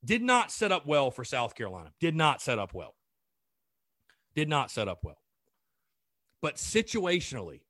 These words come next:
and, and we talked about, you know, I, I told you guys last week, the reason that I don't do keys to victory for baseball, because they're generally the same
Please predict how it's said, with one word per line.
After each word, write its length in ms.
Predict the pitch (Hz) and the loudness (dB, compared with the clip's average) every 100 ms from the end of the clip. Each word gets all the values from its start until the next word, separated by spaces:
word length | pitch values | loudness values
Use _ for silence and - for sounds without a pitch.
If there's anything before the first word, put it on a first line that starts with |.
| - | -2
and, 140 | 156 | 0
and 200 | 147 147 | 0 -2
we 100 | 135 | -4
talked 320 | 147 185 208 190 | -2 2 4 4
about, 220 | 185 151 | 2 4
you 60 | |
know, 140 | 143 135 | 2 0
I, 260 | 139 139 143 | -2 -4 -2
I 60 | |
told 240 | 160 208 180 | 0 0 2
you 80 | 190 | 4
guys 240 | 180 151 | 4 4
last 260 | 165 151 - | 2 2 0
week, 140 | 123 | -4
the 80 | 123 | -6
reason 580 | 120 160 247 262 240 220 | -6 -2 2 2 0 -2
that 80 | |
I 140 | 180 156 | -2 0
don't 320 | 160 160 117 | 0 -2 -2
do 400 | 139 139 135 123 - _ _ _ _ | 0 0 0 -4 -8 _ _ _ _
keys 360 | - 185 190 165 | -10 -4 -2 -2
to 80 | 151 | -2
victory 380 | 156 151 143 127 | -2 0 -2 -2
for 80 | |
baseball, 340 | 127 120 - 104 | 0 0 -2 -6
because 240 | 107 214 | -2 0
they're 160 | 190 254 | 0 -2
generally 640 | 180 - 349 440 453 403 | -4 -2 -2 0 2 2
the 140 | 285 - | 2 -2
same 680 | - - 190 160 123 117 | -4 -4 -4 -2 -6 -10